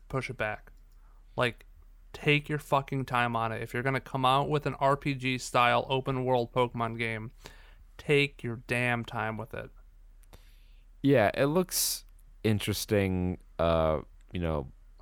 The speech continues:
Speaker 2: it's not gonna have the traditional battling system. I've played a lot of the Pokemon spin-offs. I'll
Speaker 1: But
Speaker 2: probably get to this eventually, but it's
Speaker 1: Why won't it have
Speaker 2: not
Speaker 1: a traditional po-, battling system?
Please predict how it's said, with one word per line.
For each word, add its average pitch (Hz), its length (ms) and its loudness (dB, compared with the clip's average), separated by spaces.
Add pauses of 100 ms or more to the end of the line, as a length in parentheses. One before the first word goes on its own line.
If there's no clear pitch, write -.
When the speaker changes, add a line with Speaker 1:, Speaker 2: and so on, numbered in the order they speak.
Speaker 2:
it's - 180 -2
not 104 160 4
gonna 95 120 2
have 90 120 2
the 90 80 -2
traditional 85 540 -4
battling 78 520 0
system. 85 640 0 (2000)
I've 185 140 2
played 196 240 6
a 190 40 6
lot 185 280 8
of 180 60 2
the 180 80 2
Pokemon 170 520 4
spin-offs. 156 560 2
I'll 131 140 6
Speaker 1:
But - 120 -8
Speaker 2:
probably 147 300 6
get 110 300 2
to 131 160 2
this 120 400 2
eventually, 147 1200 2 (1080)
but 123 160 6
it's 117 220 4
Speaker 1:
Why 160 100 8
won't 151 140 6
it - 40 6
have 139 160 6
Speaker 2:
not 135 120 6
Speaker 1:
a - 40 -4
traditional 151 420 -6
po-, 143 280 -4 (140)
battling 135 420 -2
system? 127 460 -12